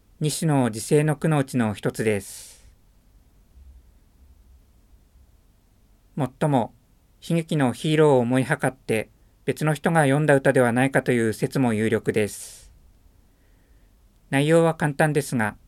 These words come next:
実は、この短歌で最も分かっていないのは、三句目の引き結びというのが、実際にはどのような行為であったかで、情景を定めるキーワードが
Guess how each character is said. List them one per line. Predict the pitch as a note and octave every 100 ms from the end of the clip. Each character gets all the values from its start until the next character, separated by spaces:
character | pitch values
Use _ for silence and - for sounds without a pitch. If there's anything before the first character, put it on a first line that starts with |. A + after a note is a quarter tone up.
| _ _ _
実 | - B2 -
は、 | C#3 A2 - _ _ _ _
こ | C#3
の | D3
短 | D#3+ D#3+
歌 | D#3
で | C#3+ A#2+
最 | A2+ - D#3+
も | D3+ B2+
分 |
か | C#3+
っ | C#3
て | C3+
い | B2
な | B2+
い | B2+
の | A#2+
は、 | A2 G#2+ _ _ _ _ _ _
三 | - D#3
句 | D#3+
目 | E3 D#3+
の | C3+
引 | A2
き | -
結 | D3+ C#3+
び | E3 E3
と | D#3
い | D#3
う |
の | C#3+
が、 | B2 A2 - _ _ _ _ -
実 | B2+
際 | - D#3+
に | E3
は | D3 B2
ど | C3
の | D#3
よ | E3
う |
な | D3 B2
行 | - C#3+
為 |
で | C3 B2
あ |
っ | A#2+
た | -
か | - G#2+
で、 | G#2+ A2 - _ _ _ _ _ _ _
情 | - C#3+
景 | - D3+
を | C#3
定 | D3+ D3
め | D#3
る | C#3
キ | - C#3+ C#3
ー |
ワ | D3
ー | C3+
ド | A#2
が | A2 A2